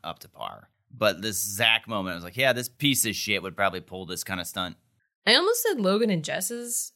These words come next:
Speaker 2: like, fight. Not their
Speaker 1: Mm.
Speaker 2: fight, but, like, the fight with Logan and Rory that ensued. It just felt like too much.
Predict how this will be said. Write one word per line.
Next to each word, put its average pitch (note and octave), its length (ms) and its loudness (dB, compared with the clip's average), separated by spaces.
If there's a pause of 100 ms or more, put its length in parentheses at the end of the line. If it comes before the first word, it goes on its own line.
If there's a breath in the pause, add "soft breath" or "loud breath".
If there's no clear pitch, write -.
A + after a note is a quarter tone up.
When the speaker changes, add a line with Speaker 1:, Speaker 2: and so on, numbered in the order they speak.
(120)
Speaker 2:
like, G#3+ 160 0
fight. B3 440 -4
Not C#4 200 -4
their F#3 180 4
Speaker 1:
Mm. E3+ 40 -6
Speaker 2:
fight, D3+ 240 0
but, D#3 120 -4
like, D3+ 320 -12
the F3+ 140 -4
fight E3 440 -2 (140)
with F3+ 200 -4
Logan E3+ 300 0
and E3+ 140 -8
Rory E3+ 240 -2
that F3 140 -2
ensued. D#3+ 400 -4
It - 80 -4
just D#4+ 180 -4
felt A#4 180 -2
like - 120 -2
too G3+ 180 6
much. - 500 0